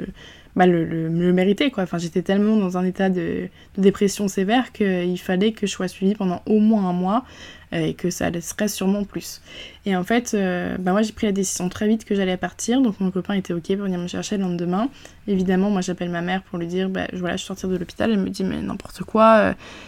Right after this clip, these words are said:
et, euh, j'en parle au médecin, j'en parle aux, aux infirmières, et cetera. Elles me disent, « Ben non, euh,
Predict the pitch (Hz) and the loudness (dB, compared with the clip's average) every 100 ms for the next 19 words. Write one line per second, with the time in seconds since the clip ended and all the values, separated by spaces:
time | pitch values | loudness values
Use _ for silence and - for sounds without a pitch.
0 | - - - 175 165 170 165 185 180 175 | -20 -8 4 4 4 2 -2 0 -2 0
1 | 170 - 240 240 196 190 190 180 - - | -4 2 4 4 2 0 0 0 -2 -6
2 | - 202 190 - - - - - - 196 | -8 -10 -12 -18 -20 -20 -20 -10 -2 2
3 | 185 - 190 214 190 - 185 220 214 180 | 2 2 2 4 2 0 2 4 4 2
4 | 180 180 175 180 240 220 190 185 185 | 0 0 2 4 4 4 2 0 0